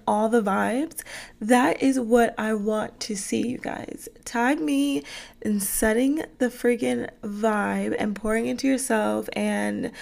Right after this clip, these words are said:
I really want you to romanticize your movie day within yourself or with friends,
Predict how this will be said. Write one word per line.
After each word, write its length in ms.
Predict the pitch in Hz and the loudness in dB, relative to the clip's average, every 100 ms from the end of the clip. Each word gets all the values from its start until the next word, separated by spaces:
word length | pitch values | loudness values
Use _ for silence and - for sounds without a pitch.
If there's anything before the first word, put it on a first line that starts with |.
| - - | -12 -2
I 120 | - | 6
really 380 | 240 233 233 254 | 10 12 10 8
want 280 | 240 220 - | 6 2 2
you 320 | 220 220 214 | 2 2 0
to 160 | - 226 | 4 6
romanticize 1080 | 220 214 214 214 233 302 302 320 320 320 330 - - - _ _ - - _ - | 8 6 4 2 0 2 2 2 2 0 -2 -4 -14 -20 _ _ -20 -20 _ -2
your 200 | 220 226 | 10 10
movie 340 | 220 214 202 180 | 12 8 6 4
day 320 | 175 - - - | 0 -2 -10 -12
within 380 | 220 214 190 185 | 2 4 4 2
yourself 360 | 185 - - - | 0 -2 -4 -4
or 80 | 202 | 0
with 180 | 202 196 | 0 0
friends, 540 | - - - - - | 0 -2 -2 -8 -14